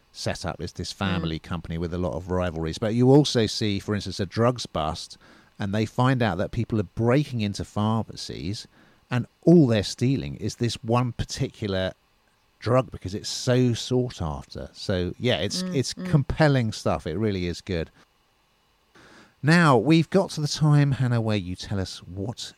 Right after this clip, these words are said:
Speaker 1: you've been binging on, so please reveal all.
Speaker 2: Well, I'm afraid to say it's very similar to last week. I think in the run-up to Christmas, it's all the same series, isn't it, that you're just really sticking with. So Strictly's back up there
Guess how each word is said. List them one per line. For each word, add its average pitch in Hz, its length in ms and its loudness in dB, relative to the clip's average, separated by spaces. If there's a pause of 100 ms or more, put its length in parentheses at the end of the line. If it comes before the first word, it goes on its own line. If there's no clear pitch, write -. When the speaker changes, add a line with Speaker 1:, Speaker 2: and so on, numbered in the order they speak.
Speaker 1:
you've 90 240 -14
been 78 260 -8 (400)
binging 139 340 4
on, 139 320 0
so 123 240 -2
please 127 400 -6
reveal 113 320 -2
all. 127 320 -2 (540)
Speaker 2:
Well, 277 520 4 (180)
I'm 262 260 0
afraid 240 640 0
to 202 140 -12
say 190 420 -4
it's 180 240 -8
very 214 320 -2
similar 202 320 -6
to 190 140 -8
last 202 320 0
week. 165 180 -6
I 180 60 -12
think 208 200 -6
in 208 80 -6
the 196 60 -8
run-up 214 380 -4
to - 100 -16
Christmas, 165 580 -10
it's - 220 -8
all 220 160 0
the 196 80 0
same 190 380 -2
series, 180 520 -2
isn't 202 200 -8
it, 175 80 -10
that - 60 -14
you're 185 100 -6
just 185 260 -12
really 196 400 -2
sticking 180 540 -8
with. 151 180 -10
So - 100 -10
Strictly's 196 460 -2
back 185 320 -10
up 180 160 -6
there 175 300 -4